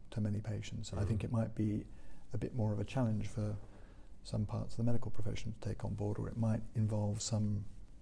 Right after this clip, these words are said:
Speaker 1: you know, reconfiguration of how we deliver services. So I'm not saying it's necessarily a, an easy fix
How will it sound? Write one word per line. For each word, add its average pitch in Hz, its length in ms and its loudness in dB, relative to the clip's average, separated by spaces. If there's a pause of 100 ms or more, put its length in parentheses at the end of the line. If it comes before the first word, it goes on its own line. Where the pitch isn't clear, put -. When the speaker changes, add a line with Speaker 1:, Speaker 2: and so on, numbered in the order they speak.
Speaker 1:
you 107 60 -2
know, 101 100 0
reconfiguration 107 920 0
of 104 100 -6
how 107 220 -2
we 107 260 0
deliver 110 280 2
services. 120 760 -4
So 117 160 -4
I'm 113 140 0
not 123 140 -2
saying 113 180 -2
it's 110 160 -8
necessarily 107 480 0
a, 107 260 -2
an 113 220 0
easy 113 240 2
fix - 440 -8